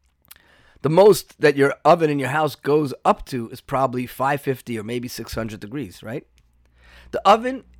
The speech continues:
in a matzah bakery, in a shmura matzah bakery, goes up to over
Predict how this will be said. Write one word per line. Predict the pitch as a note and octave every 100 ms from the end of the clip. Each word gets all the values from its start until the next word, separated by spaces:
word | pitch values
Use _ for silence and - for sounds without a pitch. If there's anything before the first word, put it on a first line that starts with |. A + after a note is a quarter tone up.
| -
in | F3
a |
matzah | D#3 D#3+ D#3+ D3
bakery, | B2+ A#2+ B2
in |
a | A#2+
shmura | - E3+ F3
matzah | D#3+ D#3 - B2
bakery, | A2 G2+ G#2 D3 - _ _ _ _ _ -
goes | F3+ F3+
up | F#3 F#3
to | - E3+ -
over | F#3+ A3 G3 A#3+